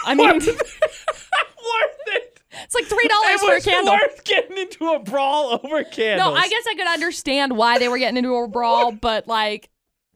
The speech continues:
Speaker 1: it's not worth it. It's never worth it to get into a brawl, wink. But, like,
Speaker 2: I might catch a haymaker for cutting in line, but I got places to go. This is gonna be worth it.
Speaker 1: Their candles are so nice.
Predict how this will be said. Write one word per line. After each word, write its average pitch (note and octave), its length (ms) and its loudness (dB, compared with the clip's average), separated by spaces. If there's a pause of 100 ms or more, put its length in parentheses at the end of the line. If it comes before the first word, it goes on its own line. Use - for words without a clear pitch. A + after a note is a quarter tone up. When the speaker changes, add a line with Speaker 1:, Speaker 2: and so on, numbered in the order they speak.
(580)
Speaker 1:
it's F4+ 180 0
not A4 220 6
worth A4 260 2
it. F4+ 220 0
It's - 80 -14
never G#4+ 260 0
worth G#4 240 -2
it D#4+ 80 -8
to F4 60 -6
get G4 180 0
into G4+ 140 -2
a F#4+ 100 2
brawl, F#4 440 4
wink. G#3+ 260 0 (320)
But, F4+ 200 2
like, F#4 400 0
Speaker 2:
I A3 120 -2
might A#3 240 -4
catch A#3+ 240 -6
a A3+ 60 -2
haymaker A3+ 480 -2
for F3+ 100 -6
cutting G#3+ 280 -2
in G#3 60 -8
line, G#3+ 240 -2
but E3 80 -2
I F3 100 -2
got F#3 180 -4
places F#3+ 340 -4
to G3+ 80 -4
go. F#3+ 380 0
This F3 80 -6
is E3+ 100 -14
gonna F3 160 -4
be F3+ 120 -4
worth D#3+ 360 -6
it. - 160 -16 (840)
Speaker 1:
Their A#3 100 -16
candles E4 420 -4
are - 80 0
so - 180 -2
nice. C4 680 -6